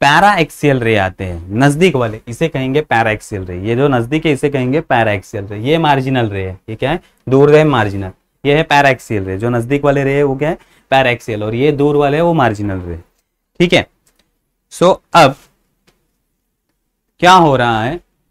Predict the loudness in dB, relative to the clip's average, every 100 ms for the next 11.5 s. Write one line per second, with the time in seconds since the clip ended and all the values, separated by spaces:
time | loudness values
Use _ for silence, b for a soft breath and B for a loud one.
0 | _ _ _ -4 -2 0 2 2 2 2
1 | 0 2 4 4 4 2 2 4 2 0
2 | -10 _ _ _ _ _ _ _ _ _
3 | -6 0 2 4 4 2 0 -2 0 0
4 | 2 2 2 2 2 2 -2 _ _ _
5 | _ _ _ _ _ _ _ _ _ -4
6 | -4 0 0 2 0 -2 -4 -4 -4 -4
7 | 0 2 4 2 0 -2 -6 -10 _ _
8 | -12 -6 -4 -2 -2 -2 -4 -4 -2 -2
9 | -4 -8 _ _ -4 -4 2 2 2 0
10 | -2 0 2 2 2 0 0 -2 -4 -12
11 | _ _ _ -4 -2